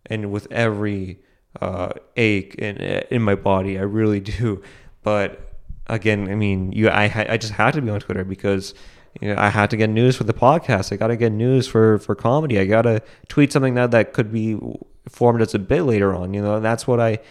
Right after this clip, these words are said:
that's what I'm trying to do, you know, just put myself out there.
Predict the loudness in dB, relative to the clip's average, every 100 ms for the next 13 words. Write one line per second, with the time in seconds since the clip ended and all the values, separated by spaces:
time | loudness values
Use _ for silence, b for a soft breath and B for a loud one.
0 | b b -6 -4 0 2 2 -2 -4 -2
1 | 0 -2 -4 -2 0 -2 -2 -2 -4 -6
2 | -4 -4 -2 -4 -4 -6 -6 -6 -6 -8
3 | -8 -10